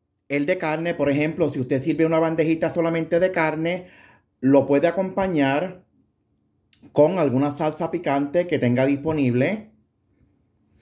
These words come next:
porque el de carne va muy bien con una gotita de pique que el comensal se la sirva a su gusto sobre cada pastelillo una vez lo haya mordido. Espero que el video le guste,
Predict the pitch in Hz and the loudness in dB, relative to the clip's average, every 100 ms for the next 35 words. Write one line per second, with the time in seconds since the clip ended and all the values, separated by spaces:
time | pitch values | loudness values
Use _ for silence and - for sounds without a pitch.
0 | - - 127 127 123 123 120 123 147 185 | -20 2 2 4 2 2 0 0 -2 -2
1 | 160 147 156 127 107 117 123 139 147 165 | -2 -2 -2 -6 -2 0 0 0 0 0
2 | 170 185 - 139 123 127 139 139 165 147 | -2 -4 -2 2 2 2 -2 -4 -2 0
3 | - 170 156 151 175 180 - - _ - | 0 0 -4 -2 -4 -4 -10 -20 _ 0
4 | 135 127 123 123 113 - 135 160 - - | 0 2 2 2 0 0 0 0 -2 -6
5 | 135 123 117 - 143 160 180 190 - 131 | 0 0 0 0 0 2 0 -2 -4 -6
6 | 139 180 131 135 131 170 180 180 - _ | -4 -2 0 -2 0 0 0 -2 -18 _
7 | _ _ _ _ _ _ _ _ - 143 | _ _ _ _ _ _ _ _ 0 2
8 | 123 117 123 143 156 156 170 175 190 151 | 2 2 0 0 -2 -4 -2 -2 0 0
9 | 147 131 139 151 170 - - 123 117 127 | 0 0 2 2 0 -2 -2 0 2 0
10 | 131 139 107 90 87 78 _ _ _ - | 0 -2 -4 -8 -10 -14 _ _ _ -20
11 | - 131 123 143 170 185 165 175 139 127 | -4 -4 0 4 4 4 0 -2 -2 -2
12 | 113 113 113 123 160 170 165 - 156 202 | 0 0 0 0 0 -2 -4 -2 0 0
13 | 226 | -4